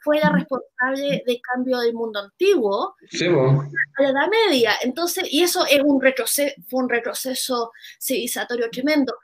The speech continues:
Speaker 1: Yo n-, no quiero ver eso en Chile, no, eh,
Speaker 2: No,
Speaker 1: digamos
Speaker 2: no, pero, pero el, el otro día dije eso y un historiador me retó.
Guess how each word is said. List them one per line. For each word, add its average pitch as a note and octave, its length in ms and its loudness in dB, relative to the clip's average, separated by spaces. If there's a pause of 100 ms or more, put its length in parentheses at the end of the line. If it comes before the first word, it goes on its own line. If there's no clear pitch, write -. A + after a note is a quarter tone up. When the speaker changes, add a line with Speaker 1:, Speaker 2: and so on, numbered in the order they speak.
(280)
Speaker 1:
Yo D#4 160 -4
n-, D#4+ 240 -6 (140)
no D4 280 0
quiero A3+ 240 -2
ver C4+ 220 6
eso - 160 -4
en B3 80 -8 (120)
Chile, C4+ 300 0
no, D4+ 200 4
eh, A3+ 40 -4 (200)
Speaker 2:
No, G#3+ 100 2
Speaker 1:
digamos C4+ 340 6
Speaker 2:
no, C#4+ 80 4 (180)
pero, D#3+ 280 4
pero - 260 2
el, D#3+ 240 4
el D#3+ 180 2
otro F#3+ 140 2
día G3 100 4
dije G3 320 4
eso G#3+ 240 2
y G#3 120 2
un F#3+ 80 2
historiador F3+ 400 4
me F#3 140 4
retó. D#3 580 4